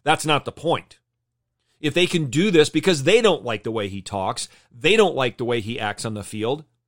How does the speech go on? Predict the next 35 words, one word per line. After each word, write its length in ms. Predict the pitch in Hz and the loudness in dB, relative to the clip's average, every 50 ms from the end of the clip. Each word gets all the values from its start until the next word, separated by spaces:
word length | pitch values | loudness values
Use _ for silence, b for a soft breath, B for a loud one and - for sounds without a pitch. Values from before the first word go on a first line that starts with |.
| _ _ _ _ _ _ | _ _ _ _ _ _
first 200 | - 160 160 - | 0 0 0 2
of 120 | 170 156 156 | 4 4 4
all, 140 | 160 156 - | 4 4 2
it's 180 | 151 - - 147 | -2 -4 2 4
wrong 280 | 156 156 156 160 151 | 6 6 6 4 2
for 100 | - 127 | 0 -6
Trevor 320 | - - 151 147 113 123 110 | -2 0 0 0 0 0 0
Bauer, 420 | 131 190 208 185 147 143 135 b b b b b | 2 4 4 4 4 4 2 b b b b b
but 120 | 143 135 - | -6 -6 -2
second 280 | - 214 220 185 175 | -2 -2 -2 0 -2
of 80 | 151 135 | 0 2
all, 260 | 131 123 139 135 - _ _ _ 120 | 2 2 2 0 -2 _ _ _ 0
don't 280 | - 160 180 196 190 | 2 2 2 2 0
think 240 | - - 185 165 139 | -2 -2 -2 0 -2
it's 140 | 170 139 - | -2 -4 -2
going 200 | 175 156 151 147 | -4 -4 -4 -4
to 80 | 143 131 | -4 -4
stop 520 | - - - 190 175 147 98 - - - - _ _ _ | -6 -2 0 0 0 0 -2 -4 -10 -18 -20 _ _ _
with 140 | - 123 - | -10 -8 -8
Trevor 320 | - - 127 117 92 104 | -2 -2 -2 0 -2 -4
Bauer. 420 | 98 107 104 92 80 - - _ _ _ _ _ _ _ _ _ _ _ _ _ _ _ _ _ _ _ _ _ _ _ _ _ | -4 -2 -2 -4 -4 -8 -14 _ _ _ _ _ _ _ _ _ _ _ _ _ _ _ _ _ _ _ _ _ _ _ _ _
Something 420 | - - 160 156 - - 131 127 139 | -4 0 0 0 0 0 -2 2 4
else 220 | 151 170 165 - | 4 4 4 2
that 160 | - 175 160 | -4 -6 -4
needs 280 | 151 143 135 131 123 - | -2 -2 -2 -2 -4 -6
to 100 | - 123 | -10 -8
change 440 | - - 120 117 113 123 131 131 - - | -6 -6 -6 -4 -4 -4 -6 -6 -6 -4
is 240 | 151 135 135 123 - | -4 -4 -4 -4 -8
technology. 840 | - - - - - 135 135 135 131 127 117 101 - 95 71 65 _ _ _ _ _ _ _ _ _ _ _ | -8 -8 -8 -8 -2 0 2 2 4 2 0 -2 -6 -12 -16 -18 _ _ _ _ _ _ _ _ _ _ _
No, 300 | 147 147 143 151 160 165 | 0 4 6 6 6 4
it's 180 | 156 - - 143 | 2 -2 -4 -2
not 220 | 147 147 156 - | -2 -2 -2 -4
to 40 | 151 | -6
be 120 | 147 180 | -2 0
eliminated. 680 | 185 160 147 139 143 135 123 120 117 113 127 143 139 | 0 0 0 0 0 0 -2 -2 -2 -2 -2 -4 -4